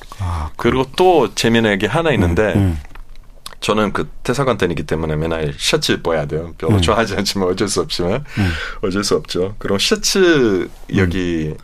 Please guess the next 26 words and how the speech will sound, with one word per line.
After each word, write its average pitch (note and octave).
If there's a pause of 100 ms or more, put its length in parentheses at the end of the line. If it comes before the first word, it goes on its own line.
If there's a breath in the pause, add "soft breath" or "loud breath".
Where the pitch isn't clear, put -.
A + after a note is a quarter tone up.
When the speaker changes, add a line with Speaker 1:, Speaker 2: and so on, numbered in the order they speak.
(160)
Speaker 2:
이름이 A2+
쓰잖아요. F#2
Speaker 1:
네. C#3
Speaker 2:
손목에. F2+
Speaker 1:
네. G2 (520 soft breath)
Speaker 2:
그럼 C3
제가 D3
한글로 A#3+
썼어요. D2+ (180)
Speaker 1:
네. F#2+ (140)
Speaker 2:
코리토. A2+ (300)
Speaker 1:
네. G2 (220)
Speaker 2:
코리토 D#3+
썼는데 F2
Speaker 1:
멋있죠, A2+
그러면. D#2+ (100)
Speaker 2:
어, A2 (180)
뭐 G#2
저는 D#3
개인적으로 C#3
멋있다고 A2+
생각해요. G#2 (220)
Speaker 1:
네. D#2+ (400 loud breath)
Speaker 2:
근데 B2
거기 F2
셔츠 A#2+